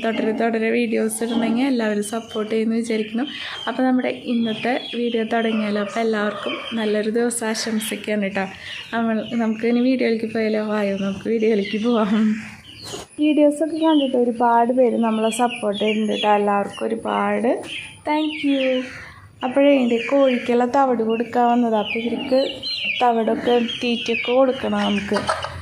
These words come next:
ഉം, ഇവര് ടെറസിൽ ഈ കൂടിലായ കാരണമാണെന്ന് തോന്നുന്നുണ്ട്. പട്ടികൾ പിന്നെ ടെറസിന്, ഏ, ആ കോണിയുടെ അവിടെ നമ്മളൊരു വാതിലൊക്കെ വെച്ചിട്ടുണ്ട്. അത് തന്നെ പെട്ടെന്ന് കോഴി, ആ, കോഴികളെ പിടിക്കാൻ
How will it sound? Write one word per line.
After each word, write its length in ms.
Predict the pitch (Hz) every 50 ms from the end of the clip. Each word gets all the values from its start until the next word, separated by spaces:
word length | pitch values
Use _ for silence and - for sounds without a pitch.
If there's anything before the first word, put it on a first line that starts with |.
| - - - - - - 220
ഉം, 460 | 220 220 220 226 226 226 226 226 226 -
ഇവര് 300 | - 240 226 208 214 214 214
ടെറസിൽ 540 | 285 285 285 285 277 262 - - 247 226 226
ഈ 160 | 226 247 262
കൂടിലായ 540 | 262 294 285 285 269 277 269 269 269 269 269
കാരണമാണെന്ന് 460 | 277 277 277 285 277 277 277 277 269
തോന്നുന്നുണ്ട്. 560 | 277 277 254 240 233 233 240 240 233 220 208 214 - - - - - - -
പട്ടികൾ 640 | 233 220 220 220 226 220 214 214 214 220 233 233 233
പിന്നെ 200 | 247 240 226 226
ടെറസിന്, 920 | 220 226 240 233 233 226 226 - - 220 220 214 214 226 247 247 262 - 277
ഏ, 240 | 262 254 254 247 247 247 240 - -
ആ 180 | 226 233 226
കോണിയുടെ 580 | 226 233 - 269 269 262 254 247 233 226 220 226
അവിടെ 200 | 233 240 247 247
നമ്മളൊരു 380 | 247 247 247 247 247 247 240 247
വാതിലൊക്കെ 680 | 254 254 247 247 240 233 220 208 214 202 202 214 233
വെച്ചിട്ടുണ്ട്. 560 | 240 254 254 254 233 - 240 233 220 202 196 - - - - - - - - - -
അത് 100 | 220 226
തന്നെ 200 | 240 254 269 285
പെട്ടെന്ന് 580 | 269 277 311 294 294 294 - 240 226 220 226 233
കോഴി, 560 | 226 294 302 302 302 294 311 320 311 - -
ആ, 120 | 269 262
കോഴികളെ 520 | 262 254 - 294 285 285 277 269 269 262 262
പിടിക്കാൻ 580 | 254 285 285 285 269 - - 277 262 262 294